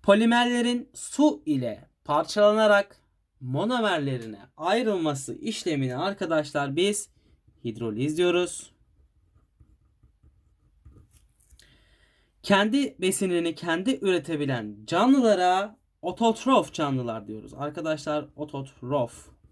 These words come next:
ototroflar diyelim, ototrof canlılar yerine. Canlı hücrelerde gerçekleşen tüm yapım ve yıkım olaylarına aslında buradaki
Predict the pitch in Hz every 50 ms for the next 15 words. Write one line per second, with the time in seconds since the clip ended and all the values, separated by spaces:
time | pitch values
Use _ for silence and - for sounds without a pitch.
0 | _ - - - - - - - 120 - - - - - - - 143 139 131 131
1 | 131 135 - - - - 127 - 120 - _ _ _ _ _ _ _ _ - 120
2 | 107 - - - - 123 110 104 131 131 - 110 156 185 185 185 175 170 170 175
3 | - _ _ _ _ _ _ _ _ _ _ _ _ _ _ _ _ _ - -
4 | - _ - 135 180 190 208 240 269 269 277 262 233 226 226 220 208 196 214 202
5 | 196 196 214 - 202 - 165 - 185 160 156 - 214 196 175 180 175 - 220 202
6 | 175 165 156 - 190 175 156 139 131 123 120 120 135 175 196 180 160 170 165 -
7 | - 160 147 143 175 180 170 170 - 131 147 135 135 185 185 180